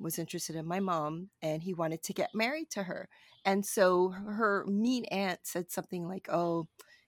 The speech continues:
you know, you're not really worth it. He's too good for you." And so my mom took it to heart, and she kind of, you know, headed for the hills. And I think she went to live with somebody else, uh, some other relative.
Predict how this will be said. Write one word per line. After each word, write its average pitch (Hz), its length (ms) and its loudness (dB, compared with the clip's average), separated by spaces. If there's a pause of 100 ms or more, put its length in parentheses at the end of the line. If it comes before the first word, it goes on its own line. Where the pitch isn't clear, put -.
you 180 120 0
know, 165 400 2 (300)
you're 190 160 2
not 190 240 6
really 170 260 4
worth 165 320 0
it. - 80 -4
He's 196 240 -2
too 196 180 -2
good 254 280 0
for - 160 -8
you." - 180 -6 (680)
And 196 160 2
so 190 520 4
my 190 180 2
mom 185 380 6
took - 260 -6
it 190 120 -10
to 196 100 -4
heart, 254 460 2
and 175 240 2
she - 140 -4
kind 170 280 0
of, 170 280 -2 (400)
you 185 100 2
know, 170 220 6
headed 180 440 4
for 170 180 2
the 156 100 0
hills. 165 440 2
And 165 100 -2
I 170 60 -2
think 214 180 -4
she - 180 0
went 180 240 0
to - 140 -2
live 170 240 4
with 185 120 -2
somebody 165 500 2
else, 160 460 0
uh, 156 80 -2
some 175 200 -2
other 156 180 0
relative. 175 480 2